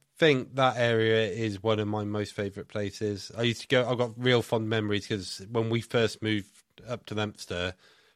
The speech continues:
um, that was where, when our grandparents visited,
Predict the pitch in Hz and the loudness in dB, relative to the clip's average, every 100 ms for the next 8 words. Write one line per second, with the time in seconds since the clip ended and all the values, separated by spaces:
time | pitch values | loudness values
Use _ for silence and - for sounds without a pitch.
0 | _ 110 107 95 113 107 107 - 104 104 | _ -2 -2 0 0 0 -4 0 2 2
1 | 107 - - - _ _ 104 104 131 120 | 0 -6 -16 -20 _ _ -20 -18 -4 0
2 | 107 104 113 107 98 104 98 98 87 87 | 2 4 4 4 2 -2 -4 -8 -8 -6
3 | 101 | -6